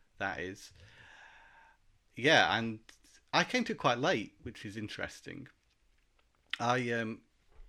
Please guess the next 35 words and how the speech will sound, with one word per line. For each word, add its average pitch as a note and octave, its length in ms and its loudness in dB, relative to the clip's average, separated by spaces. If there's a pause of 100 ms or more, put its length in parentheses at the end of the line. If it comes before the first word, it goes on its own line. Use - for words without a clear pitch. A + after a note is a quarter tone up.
(160)
I B2 80 0
was A#2 120 -2
aware B2+ 220 2
of C3+ 60 2
the A2+ 60 -6
Dreamcast. G2+ 460 -4
I'd - 160 -10
played C3 220 -4
my G#2+ 120 -4
uncle's G#2 300 -8
Dreamcast. F#2 640 -10
I A2+ 120 -6
was G#2 160 -10
blown A#2+ 400 -4
away G2+ 200 -4
the F#2 100 -10
first - 280 -10
time F#2 220 -10
I F#2 60 -10
saw F#2 200 -12
Soul F#2 220 -10
Calibur F2+ 420 -8
on E2+ 120 -12
that. - 180 -14
I'd, A2 280 0 (220)
the C3+ 180 -12
graphical D3 460 -2
leap A2+ 420 -8 (380)
from A2 160 -8
the G#2 60 -8
generation A2 500 -2
before G2 540 -8 (200)
to - 100 -18
the G#2 80 -10
Dreamcast, G2 680 -8